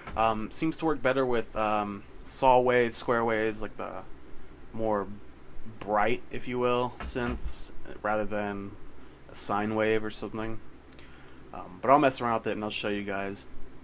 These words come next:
Make sure my voice, my, uh, it's on polyphone. Okay. All right, everything looks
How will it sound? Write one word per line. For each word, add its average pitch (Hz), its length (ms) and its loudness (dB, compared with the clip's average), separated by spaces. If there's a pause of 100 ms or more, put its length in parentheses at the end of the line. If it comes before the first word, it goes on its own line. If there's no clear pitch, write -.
(420)
Make 98 140 -12
sure - 180 -6
my 95 140 -8
voice, 101 420 -6
my, 101 240 -6
uh, 95 140 -10 (1000)
it's - 120 -6
on 101 160 -4
polyphone. 101 560 -6
Okay. - 300 -4 (1040)
All 139 60 -4
right, - 180 -4
everything 107 380 -10
looks - 280 -12